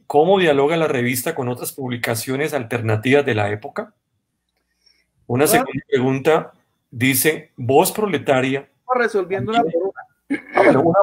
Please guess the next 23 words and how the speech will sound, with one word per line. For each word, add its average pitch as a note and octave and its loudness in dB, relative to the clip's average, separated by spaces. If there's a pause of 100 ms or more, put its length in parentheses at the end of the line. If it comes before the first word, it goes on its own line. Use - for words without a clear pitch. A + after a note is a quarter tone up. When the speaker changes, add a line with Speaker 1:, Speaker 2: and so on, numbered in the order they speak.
Speaker 1:
por D#3+ 4
una, A#2 2
muy C#3+ 0
bien, A#2+ 2
Speaker 2:
Que G#2 0
no - -8 (100)
Speaker 1:
muy - 2
bien. B2 2
Speaker 2:
se - -4
nos E3+ -6
puede F#3 -8
olvidar. E3 -2 (500)
Speaker 1:
Muy C3 0
bien. A3 4 (240)
Speaker 2:
Sí, A3+ -6
eh, G3 4
ese, G#3 0
ese A3 -2
fue A#3 -4
otro A#3 -2
de G#3+ -2
los, E3 0
digamos, F3+ -6